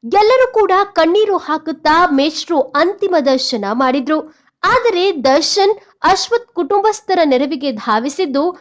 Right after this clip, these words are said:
ವಿಶೇಷವಾಗಿತ್ತು. ತೂಗುದೀಪ್ ಅವರ ಆರೋಗ್ಯ ಕೆಟ್ಟಾಗ ನಮ್ಮ ಅಪ್ಪ ಅನೇಕ ಬಾರಿ ಶ್ರೀನಿವಾಸ್ ಅವರನ್ನ ನೋಡಲು ಹೋಗ್ತಾ ಇದ್ರು. ಅದೇ ನನ್ನ ತಂದೆ ತೀರಿಕೊಂಡಾಗ ದರ್ಶನ್ ಅವರು ಬೆಂಗಳೂರಿನಿಂದ ಬಂದು ಅಂತಿಮ ದರ್ಶನವನ್ನ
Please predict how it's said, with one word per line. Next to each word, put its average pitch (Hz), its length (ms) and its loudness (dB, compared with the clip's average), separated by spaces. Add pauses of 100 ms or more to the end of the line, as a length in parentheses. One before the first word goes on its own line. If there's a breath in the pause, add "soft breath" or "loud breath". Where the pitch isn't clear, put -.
(120)
ವಿಶೇಷವಾಗಿತ್ತು. 269 960 -2 (720)
ತೂಗುದೀಪ್ 494 600 2
ಅವರ 370 160 0 (180)
ಆರೋಗ್ಯ 349 320 0
ಕೆಟ್ಟಾಗ 285 480 0 (180)
ನಮ್ಮ 277 340 2
ಅಪ್ಪ 269 240 -2 (260)
ಅನೇಕ 330 440 0
ಬಾರಿ 294 420 2
ಶ್ರೀನಿವಾಸ್ 320 720 0
ಅವರನ್ನ 269 300 2
ನೋಡಲು 247 480 2
ಹೋಗ್ತಾ 254 380 -4
ಇದ್ರು. 254 240 2 (520 soft breath)
ಅದೇ 415 280 4
ನನ್ನ 285 300 2 (120)
ತಂದೆ 359 220 -2
ತೀರಿಕೊಂಡಾಗ 311 720 0 (240)
ದರ್ಶನ್ 262 420 0
ಅವರು 285 360 0
ಬೆಂಗಳೂರಿನಿಂದ 269 880 -2 (120)
ಬಂದು 285 400 0 (300 loud breath)
ಅಂತಿಮ 339 400 2 (120)
ದರ್ಶನವನ್ನ 247 680 0